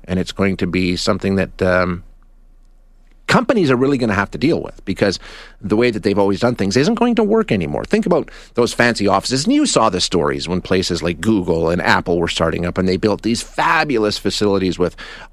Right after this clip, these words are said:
all these amenities for employees and all these different perks and all these things that, you know, tried to lure in the talent. Well, at this point, if they're not going into the office to do their jobs, what's the point of having all that?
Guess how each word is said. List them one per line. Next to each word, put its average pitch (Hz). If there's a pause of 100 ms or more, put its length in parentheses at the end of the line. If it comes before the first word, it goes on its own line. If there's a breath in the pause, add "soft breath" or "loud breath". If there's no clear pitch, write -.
all 190
these 165
amenities 117
for 107
employees 101
and 98
all 170
these 135
different 113
perks -
and 95
all 131
these 117
things 110
that, 90 (320 loud breath)
you 160
know, 95 (320 loud breath)
tried 131
to 135
lure 120
in 110
the 95
talent. 120
Well, 110
at 104
this 233
point, 80
if 113
they're 117
not 143
going 123
into 127
the 95
office 117
to -
do 98
their 87
jobs, 113
what's 120
the -
point 117
of 113
having 120
all 57
that? -